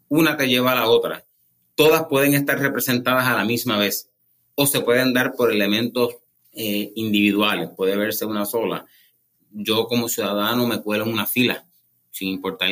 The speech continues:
quién esté atrás, que llegó más temprano que yo, eh, pues que no, no, no me importa. Y eso, pues, puede ser una corrupción social, pero obviamente la política duele más, quizás como usted lo trae,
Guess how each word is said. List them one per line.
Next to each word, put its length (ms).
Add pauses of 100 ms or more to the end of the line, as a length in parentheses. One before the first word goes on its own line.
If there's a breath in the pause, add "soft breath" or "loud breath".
quién 180
esté 240
atrás, 340
que 120
llegó 180
más 180
temprano 600
que 180
yo, 380 (420 soft breath)
eh, 300
pues 140
que 140
no, 200
no, 240
no 240
me 60
importa. 680
Y 160
eso, 360
pues, 220
puede 120
ser 120
una 120
corrupción 360
social, 540 (400 soft breath)
pero 220
obviamente 880
la 180
política 460
duele 240
más, 340
quizás 240
como 200
usted 140
lo 140
trae, 420